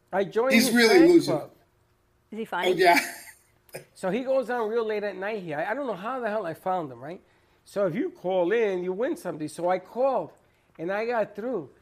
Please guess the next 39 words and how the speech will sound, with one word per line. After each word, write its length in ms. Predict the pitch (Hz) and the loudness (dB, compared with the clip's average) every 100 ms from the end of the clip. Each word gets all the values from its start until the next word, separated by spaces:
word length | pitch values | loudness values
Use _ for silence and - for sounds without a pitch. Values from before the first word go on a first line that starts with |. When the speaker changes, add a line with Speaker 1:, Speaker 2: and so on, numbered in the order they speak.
| _ _ | _ _
Speaker 1:
So 160 | - 202 | -6 -4
I 80 | |
said 240 | 202 254 247 | -4 -6 -6
to 140 | 240 | -4
him, 80 | 214 | -4
"Cousin 320 | 214 196 214 | -6 -8 -8
Bruce, 180 | 226 - | -8 -10
you 100 | 196 | -10
know 140 | 185 | -8
what? 260 | 202 202 185 _ _ _ _ _ | -6 -6 -8 _ _ _ _ _
Keep 240 | 226 240 - | -14 -14 -16
it. 100 | - _ _ _ _ - | -20 _ _ _ _ -8
Give 160 | 180 | -6
it 120 | 220 | -6
to 100 | 220 | -8
the 100 | 226 | -10
next 320 | 214 208 202 - | -8 -8 -8 -8
guy. 200 | 160 160 | -10 -8
I 120 | 180 | -10
just 180 | 214 196 | -12 -14
wanted 280 | 202 214 185 | -12 -12 -12
to 100 | 170 | -14
talk 440 | - 202 240 240 | -12 -10 -10 -12
to 60 | - | -18
you." 140 | 139 - _ _ _ _ _ - | -20 -20 _ _ _ _ _ -8
"Oh, 220 | 233 233 | -4 -2
really? 480 | 339 392 320 214 196 | -2 -2 -2 0 2
Speaker 2:
<laughs> 0 | |
Speaker 1:
Uh, 420 | 196 196 190 196 | 2 0 -2 -4
where 220 | 196 349 | -6 -8
are 40 | 339 | -6
you 140 | 330 | -8
from?" 320 | - 196 175 | -6 -6 -6
"Yeah." 160 | 165 208 | -6 -8
And 120 | 175 | -8
he 100 | 226 | -10
sounds 420 | 220 - 220 220 - 175 | -12 -12 -10 -10 -12 -14
the 100 | 160 | -14
same 720 | - 170 180 220 233 147 | -12 -10 -8 -8 -8 -10